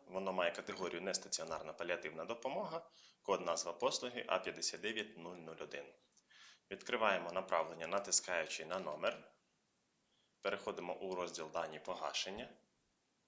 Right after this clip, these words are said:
та беремо таке направлення в роботу. Натискаємо кнопку «Крок другий з трьох – перейти до погашення». Запит на обробку успішно відправлено.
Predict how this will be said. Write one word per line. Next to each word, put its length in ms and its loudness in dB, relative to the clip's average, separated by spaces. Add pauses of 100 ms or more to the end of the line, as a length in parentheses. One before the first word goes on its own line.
(560)
та 120 4
беремо 360 0
таке 320 -8
направлення 560 0
в 80 -10
роботу. 440 -6 (160)
Натискаємо 560 -2
кнопку 480 -2
«Крок 300 -4
другий 280 -8
з 80 2
трьох – 340 -2
перейти 360 -4
до 120 -6
погашення». 540 -4 (2500)
Запит 380 4
на 120 2
обробку 420 -4
успішно 440 -4
відправлено. 920 -2